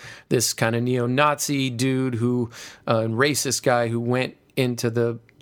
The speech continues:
the A M E church in North Carolina and killed nine people who were in the middle of worship.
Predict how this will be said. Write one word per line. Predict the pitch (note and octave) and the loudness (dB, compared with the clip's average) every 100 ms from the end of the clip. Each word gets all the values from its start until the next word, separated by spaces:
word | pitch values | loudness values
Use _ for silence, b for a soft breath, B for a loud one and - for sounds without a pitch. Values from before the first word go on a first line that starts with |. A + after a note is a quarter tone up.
| _ _ | _ _
the | A#2+ - | -2 0
A | B2 | 0
M | A#2+ A#2 | 0 -2
E | |
church | A#2 - A#2 A2+ | -2 -2 -2 -2
in | A#2 | -2
North | A2+ A2+ - | -2 -4 -4
Carolina | - G#2+ C#3 D3+ C#3 | -4 0 2 2 0
and | C3 | -4
killed | - A#2 A2+ | -2 -2 0
nine | G#2+ G#2 G#2 | -2 -2 -4
people | - B2 B2 A#2+ | -4 -2 0 0
who | A#2 | -2
were | G#2+ A2 | -4 -4
in | - G2+ | -4 -2
the | |
middle | G#2 C#3 C3+ A#2 | 0 2 2 -2
of | G2+ - | -6 -12
worship. | - A#2 D3 D3+ - C3 | -6 2 2 2 -2 -4